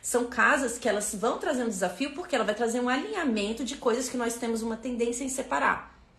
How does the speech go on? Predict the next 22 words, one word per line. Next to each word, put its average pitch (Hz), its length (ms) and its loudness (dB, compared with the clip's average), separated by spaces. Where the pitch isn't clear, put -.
A 196 120 2
gente 226 240 -2
tem 330 160 0
a - 40 -2
tendência 233 360 -2
de - 80 -6
separar 202 340 0
a 214 60 4
espiritualidade 226 1000 0
do 247 140 -2
material, 262 580 4
mas 202 180 0
é 262 60 4
tudo 269 240 -4
a 262 40 0
mesma 269 260 0
coisa. 185 340 -4
Tudo 339 440 4
é 233 200 6
a 233 160 6
mesma 214 420 0
coisa. 156 440 -8